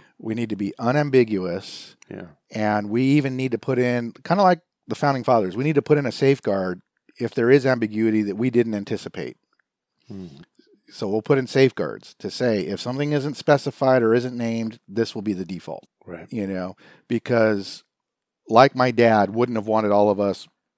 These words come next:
Speaker 1: arguing with one another, I wouldn't want my kids to, you know, strain their relationship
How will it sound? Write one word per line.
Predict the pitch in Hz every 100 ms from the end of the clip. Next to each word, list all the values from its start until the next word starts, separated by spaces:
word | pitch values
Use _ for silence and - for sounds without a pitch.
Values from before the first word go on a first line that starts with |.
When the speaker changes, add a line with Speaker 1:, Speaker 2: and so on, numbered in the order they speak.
| _
Speaker 1:
arguing | - 120 120 104 95
with | 95 -
one | 98
another, | 90 92 92 95 - _ _
I | - 107
wouldn't | 113 113 107
want | 104 101 104 _
my | 101 104
kids | 101 104 90 80 - - - _ _
to, | 117 101 90 85 80 _ _
you | - 101
know, | 80 80 -
strain | - - 113 101
their | 101 104
relationship | 95 92 92 92 82 82 76